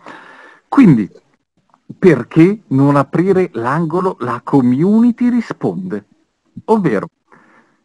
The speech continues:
avete domande qualsiasi, um, chimica, fisica, meccanica, matematica, sal cazzo, qualsiasi cosa che per voi è ostica,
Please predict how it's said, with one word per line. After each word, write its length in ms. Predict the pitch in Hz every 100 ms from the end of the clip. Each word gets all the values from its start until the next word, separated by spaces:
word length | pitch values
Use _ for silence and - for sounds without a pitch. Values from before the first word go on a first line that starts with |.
| _
avete 380 | - 156 170 170
domande 560 | 151 151 151 156 151 151
qualsiasi, 1120 | - 139 - 151 147 147 143 - 143 139 135
um, 600 | 127 135 123 120 - - _ _ -
chimica, 520 | 151 139 135 - 135
fisica, 600 | - 147 135 131 131 135
meccanica, 960 | 135 135 - 143 131 131 135 135 123 -
matematica, 1080 | 131 143 143 - 143 135 139 131 - - 143
sal 340 | - 139 123 -
cazzo, 600 | - 143 131 - - 131
qualsiasi 480 | 135 131 170 160
cosa 320 | 165 196 190 185
che 140 | 165
per 200 | 147 170
voi 380 | 156 196 160 147
è 60 | 151
ostica, 600 | 185 175 _ 214 -